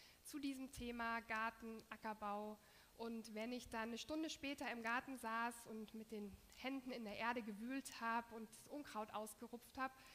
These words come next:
dann hab ich wirklich noch mal ganz anders über diese Bibelstellen nachdenken können, die ich morgens gelesen hab, weil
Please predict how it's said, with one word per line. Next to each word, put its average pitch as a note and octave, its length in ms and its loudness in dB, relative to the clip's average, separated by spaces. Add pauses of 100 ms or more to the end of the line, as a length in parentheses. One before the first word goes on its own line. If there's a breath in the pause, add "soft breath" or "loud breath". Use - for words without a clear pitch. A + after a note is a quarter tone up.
(360 loud breath)
dann B3+ 180 4
hab C4 120 8
ich - 280 -2
wirklich C#4 300 0
noch C4+ 160 2
mal B3+ 160 6
ganz B3+ 240 6
anders D#4+ 400 4
über A3+ 160 -2
diese A3 200 0
Bibelstellen A3+ 680 0
nachdenken A3 560 0
können, A3+ 280 -4
die A3+ 80 -4
ich G#3+ 120 -10
morgens A#3 360 0
gelesen A#3 480 -4
hab, G3 200 -6
weil G3+ 280 0